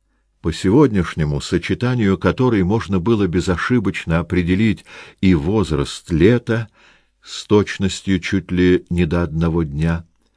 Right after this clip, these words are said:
и географическое положение местности,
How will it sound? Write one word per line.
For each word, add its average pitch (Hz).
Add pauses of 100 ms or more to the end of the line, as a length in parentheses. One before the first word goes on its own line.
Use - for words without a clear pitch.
(360)
и 117
географическое 104
положение 78
местности, 98